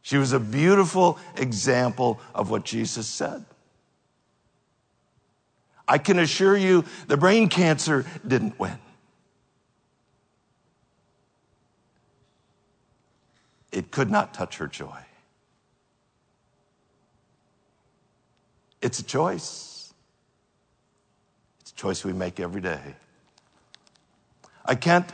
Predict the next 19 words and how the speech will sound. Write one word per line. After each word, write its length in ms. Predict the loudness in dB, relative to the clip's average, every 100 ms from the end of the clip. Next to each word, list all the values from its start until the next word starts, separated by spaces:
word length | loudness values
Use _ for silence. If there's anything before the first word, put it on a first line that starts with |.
| -20 -20 _ -4
tell 260 | 4 6
you 360 | 6 4 4 2 -6 -10
how 240 | 4 6
many 220 | 6 4
times 760 | 2 0 -2 -4 -10 -16 -14 -16 -20 _ _ _ _ _
over 140 | 0 4
the 80 |
last 360 | 8 10 8 4
six 260 | -2 -2 2
months 320 | 2 2 -2 2
I've 240 | 2 2
had 580 | 0 4 8 8 6 2 -12 -14 -4
this 180 | -4
conversation 840 | 0 2 4 2 0 -2 -2 -6 -10
with 180 | -10 -10
people. 360 | -12 -12 -18 -20 _ _ _ _ _ _ _ _ _ _
Yes, 260 | 0 0 -2
it's 140 | -8
frustrating. 680 | -2 -2 -2 -8 -10 -12